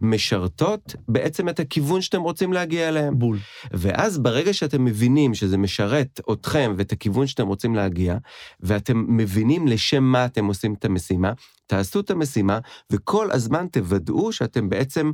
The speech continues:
Speaker 1: לפי הכיוון אותו אתם הגדרתם, אתם ובעצם הצוות שלכם.
Speaker 2: נכון מאוד. אתה כרגע סיכמת את הפרק הקודם שלנו, שדיבר על הכניסה לתפקיד ועל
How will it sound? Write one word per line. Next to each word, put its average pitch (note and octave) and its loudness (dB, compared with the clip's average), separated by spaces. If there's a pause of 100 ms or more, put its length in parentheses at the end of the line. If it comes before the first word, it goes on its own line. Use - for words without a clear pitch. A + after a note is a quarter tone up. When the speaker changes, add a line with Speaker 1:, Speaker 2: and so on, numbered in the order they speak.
(100)
Speaker 1:
לפי A2 0
הכיוון B2 2
אותו A#2 0
אתם G#2 0
הגדרתם, F#2+ 0
אתם F#3+ 0
ובעצם E3+ 0
הצוות C#3 0
שלכם. A2 -2
Speaker 2:
נכון C#3+ 2
מאוד. D3 2 (300)
אתה C#3+ -2
כרגע F#3 -2
סיכמת G#3 -4
את G#3+ -4
הפרק D3 -4
הקודם A#2 -2
שלנו, C3+ -2
שדיבר A#2 -2
על B2+ 2
הכניסה A2+ -4
לתפקיד C3+ -4
ועל G#2 0